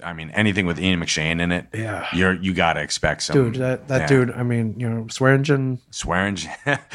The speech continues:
Speaker 1: Swearingen, Mister Wednesday.
Speaker 2: Yeah.
Speaker 1: Yeah.
Speaker 2: Oh, is he Mister Wednesday? Does he
Speaker 1: Uh,
Speaker 2: play Mister
Speaker 1: I
Speaker 2: Wednesday?
Speaker 1: believe he does.
Speaker 2: I, I thought, dude, I'm in.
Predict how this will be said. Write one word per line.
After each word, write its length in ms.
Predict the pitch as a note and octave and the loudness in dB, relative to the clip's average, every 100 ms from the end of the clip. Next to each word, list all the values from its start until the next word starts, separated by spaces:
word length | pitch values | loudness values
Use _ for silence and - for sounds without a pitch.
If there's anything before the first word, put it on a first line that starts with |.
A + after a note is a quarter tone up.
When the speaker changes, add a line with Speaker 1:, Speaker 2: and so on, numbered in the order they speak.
| - | -14
Speaker 1:
Swearingen, 760 | - - A#2+ A#2+ B2 A2+ B2 A2+ | -10 -6 -2 -2 -2 -2 -2 -2
Mister 280 | A2 A2+ | -2 -2
Wednesday. 600 | G2+ G2 G#2+ F#2+ A2 G#2 | -2 -2 -2 0 2 4
Speaker 2:
Yeah. 240 | C#3+ A2 G#2+ - _ | 4 4 -2 -12 _
Speaker 1:
Yeah. 380 | - D#2+ D#2 D2+ - | -6 -2 -2 0 6
Speaker 2:
Oh, 100 | G#3 | 6
is 80 | |
he 100 | G#3 | 6
Mister 260 | A3 A3 G#3 | 4 4 4
Wednesday? 440 | F#3 A3 E4 E4 E4 _ _ _ _ - - | 4 4 2 2 0 _ _ _ _ -20 -10
Does 180 | F2+ F2+ | -4 0
he 60 | |
Speaker 1:
Uh, 80 | F2+ | 2
Speaker 2:
play 80 | F#3 | 2
Mister 240 | G3 B2 | 4 4
Speaker 1:
I 20 | |
Speaker 2:
Wednesday? 240 | F3+ G#3 G#2 | 4 2 2
Speaker 1:
believe 240 | A#2+ C3 | 0 -2
he 160 | G#2 C#3+ | -2 -4
does. 340 | A#2+ C3+ D#3+ | 0 2 4
Speaker 2:
I, 140 | D3 C#3 | 4 4
I 200 | C3 C#3 | 2 -2
thought, 280 | D3 C#3+ B2+ | 2 2 4
dude, 200 | D3+ C3 | 2 2
I'm 160 | B2 | 0
in. 260 | C3+ G#2 | -2 -4